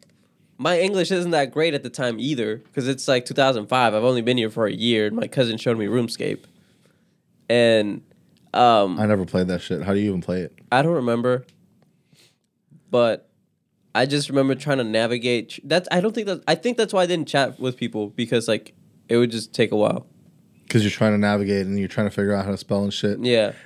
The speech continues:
Speaker 2: What? So here's how shit really hit the fan for me. We find out about a, we find out about MySpace, right?
Speaker 1: Mm-hmm.
Speaker 2: My cousin introduces me to MySpace. He tells me, "Make one." I get into it.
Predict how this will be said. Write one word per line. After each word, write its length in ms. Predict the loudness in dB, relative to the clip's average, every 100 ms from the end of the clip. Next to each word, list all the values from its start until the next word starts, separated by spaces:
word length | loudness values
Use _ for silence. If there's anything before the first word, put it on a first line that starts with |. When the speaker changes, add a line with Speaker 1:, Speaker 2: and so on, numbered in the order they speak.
| -8
Speaker 2:
What? 340 | 2 2 2 _ -16
So 240 | 0 2 2
here's 300 | 2 2 4
how 140 | 2
shit 260 | 0 0 0
really 360 | 4 4 4
hit 140 | 2 -2
the 80 | -6
fan 260 | -6 -6
for 140 | -6 -10
me. 280 | -10 -10 -16 _ _ _ _ _ _ _ _ _ _ _ -10
We 80 |
find 260 | -4 0 2
out 140 | 4
about 240 | 2 2 4 2 2 -2 -10 -18
a, 60 | -20 _ _ _ _ _
we 100 | -8
find 160 | -2 0
out 60 |
about 160 | 0 -2
MySpace, 420 | -4 -8 -12 -6
right? 180 | -6 -6 -8
Speaker 1:
Mm-hmm. 240 | -8 -4 -4
Speaker 2:
My 80 | -2
cousin 280 | 0 2 2
introduces 480 | 0 -2 -4 -4
me 80 | -4
to 60 | -2
MySpace. 640 | -2 -2 -4 -4 -4 -8 _ _ _ _ _ _ -6
He 80 |
tells 220 | 2 4 6
me, 140 | 4
"Make 340 | 4 2 0 0
one." 340 | 2 2 -2 -8 _ _
I 80 | -4
get 200 | 0 2
into 260 | 2 0 -2
it. 180 | -2